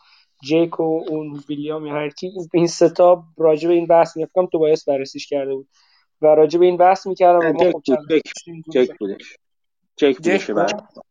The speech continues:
Speaker 2: آره، آره، آره. اون
Speaker 1: آها،
Speaker 2: اتفاقاً
Speaker 1: آها،
Speaker 2: گفتش که
Speaker 1: آها.
Speaker 2: چند سال پیش در اپیزود شماره دویست خورده ما راجع بهش حرف زدیم، راجع به این موضوع. اونش هم جالب بودش.
Speaker 1: آره، جالب.
Speaker 2: آره، این، این، این، این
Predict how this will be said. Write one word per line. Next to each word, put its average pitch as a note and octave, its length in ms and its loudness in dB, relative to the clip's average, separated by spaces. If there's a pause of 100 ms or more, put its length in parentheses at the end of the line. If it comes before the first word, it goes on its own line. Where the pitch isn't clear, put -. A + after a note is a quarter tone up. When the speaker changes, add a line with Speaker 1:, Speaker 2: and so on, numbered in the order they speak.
(120)
Speaker 2:
آره، A2+ 120 -4
آره، G#2+ 240 -4
آره. - 240 -12
اون D#3 160 -4
Speaker 1:
آها، E3 200 -4
Speaker 2:
اتفاقاً D#3+ 360 2
Speaker 1:
آها، G#3 100 -2
Speaker 2:
گفتش A3 200 2
که A#3+ 80 2
Speaker 1:
آها. G#3+ 60 0
Speaker 2:
چند F#3 240 2
سال F3 240 2
پیش G#3+ 300 0
در D#3+ 360 2
اپیزود E3 400 0
شماره E3+ 320 2
دویست E3 320 -2
خورده D#3 280 2
ما G3 140 4
راجع E3 200 4
بهش F3+ 180 0
حرف D#3 200 2
زدیم، B2 260 -4
راجع A2+ 160 -4
به A#2 60 -4
این A2 120 -6
موضوع. A2 300 -10 (360)
اونش D#3 320 -2
هم E3+ 120 -2
جالب B2 460 -2
بودش. - 340 -20 (1200)
Speaker 1:
آره، F3+ 280 4
جالب. E3+ 400 0 (140)
Speaker 2:
آره، D#3 160 2
این، G#3 220 4
این، G#3+ 180 2 (800)
این، G3 260 0
این G3 300 -2